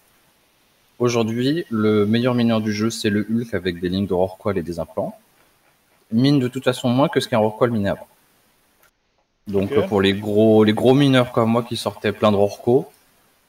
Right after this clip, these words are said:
Speaker 1: euh, je gagne de toute façon moins. Parce que je mine juste moins de mètres cubes, en fait. Euh, qu'est-ce que j'aurais d'autre ? Qu'est-ce que j'avais noté d'autre ? Euh, bah, du coup, moi, euh, comme beaucoup de gens, je pense, euh, je suis passé full barge. Donc, euh,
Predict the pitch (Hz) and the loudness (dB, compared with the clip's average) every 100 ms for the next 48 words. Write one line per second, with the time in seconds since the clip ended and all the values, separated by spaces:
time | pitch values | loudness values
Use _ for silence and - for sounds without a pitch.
0 | _ _ - 85 87 90 82 101 107 131 | _ _ -2 2 2 0 -2 -6 -2 0
1 | 127 120 110 113 - 117 92 85 - - | 0 -2 -4 -6 -6 -6 -4 -4 -6 -18
2 | _ _ _ _ _ _ _ _ _ _ | _ _ _ _ _ _ _ _ _ _
3 | _ 104 110 101 101 104 98 90 104 - | _ -4 0 2 4 4 2 0 -4 -2
4 | 98 90 - 80 69 - - _ _ _ | 0 0 -4 -10 -12 -14 -20 _ _ _
5 | _ _ _ _ _ _ _ _ _ _ | _ _ _ _ _ _ _ _ _ _
6 | _ _ _ _ _ _ _ _ _ _ | _ _ _ _ _ _ _ _ _ _
7 | _ _ _ _ _ _ _ _ _ _ | _ _ _ _ _ _ _ _ _ _
8 | _ 113 107 104 101 117 - 117 113 104 | _ -6 -2 -2 -2 -6 -2 0 4 4
9 | 101 101 87 107 - 113 104 104 104 101 | 2 -2 -6 -14 -8 -2 0 2 2 0
10 | 107 90 98 107 113 117 - - 90 90 | -2 -2 2 2 2 -2 -14 -6 -2 0
11 | 90 90 92 98 104 113 110 107 104 95 | 2 2 2 0 -2 0 4 6 6 4
12 | 92 107 95 101 98 107 98 92 - 92 | 2 0 -2 -4 -6 -4 -4 -4 -6 -8
13 | - 82 85 - - 90 95 - 92 82 | -6 -6 -4 -6 -8 -6 -6 -6 -6 -2
14 | 104 117 85 90 82 82 | -2 -2 -8 -4 -2 -2